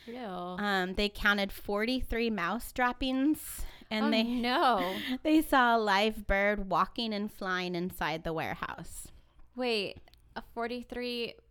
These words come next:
Speaker 1: per building? Like, the whole building?
Speaker 2: Uh, yeah,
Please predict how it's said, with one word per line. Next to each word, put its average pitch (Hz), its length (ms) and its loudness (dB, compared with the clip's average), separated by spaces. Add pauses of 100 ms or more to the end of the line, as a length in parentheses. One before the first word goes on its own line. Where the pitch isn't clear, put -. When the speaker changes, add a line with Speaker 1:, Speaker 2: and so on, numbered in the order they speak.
(200)
Speaker 1:
per 196 1800 -6 (1400)
building? 233 500 -8
Like, 220 160 -6
the 190 80 -12
whole 208 180 -8 (100)
building? 247 480 -4 (1400)
Speaker 2:
Uh, 180 220 0
yeah, 196 420 -4